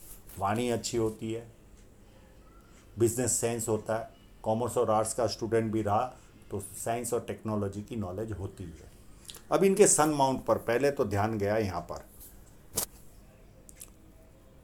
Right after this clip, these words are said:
ये अगर थोड़ी सी भी ऐसे मुड़ जाता तो ये शनि वलय हो जाता, तो ये गधा मजूरी कराता, यानी गधे की तरह व्यक्ति मजदूरी करते रहता है।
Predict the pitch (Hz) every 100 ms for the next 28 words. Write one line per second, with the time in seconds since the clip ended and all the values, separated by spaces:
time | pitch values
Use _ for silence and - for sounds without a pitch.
0 | - 131 180 196 - - 139 170 - -
1 | 175 196 196 - 185 185 131 139 170 143
2 | 139 117 95 80 - - - - - -
3 | - - - - - - 131 151 143 143
4 | 156 160 135 120 107 95 87 85 - -
5 | - - 139 156 160 85 110 113 120 117
6 | 110 110 104 92 82 - - - - -
7 | - - - - - - - - - -
8 | - - - - - - - 117 127 156
9 | 165 - - - 120 117 143 139 135 127
10 | 139 127 101 117 - 120 107 101 123 117
11 | 113 101 101 87 78 - 67